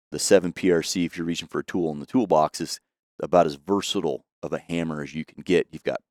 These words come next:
a huge variety of bullets, aftermarket support. You got other manufacturers making it, of course.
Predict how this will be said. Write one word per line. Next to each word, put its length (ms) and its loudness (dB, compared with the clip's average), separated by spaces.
a 100 -10
huge 240 -8
variety 420 2
of 60 -18
bullets, 400 4
aftermarket 600 2
support. 540 0
You 80 -6
got 180 2
other 180 0
manufacturers 800 -2
making 320 -2
it, 120 -2
of 120 -12
course. 360 -2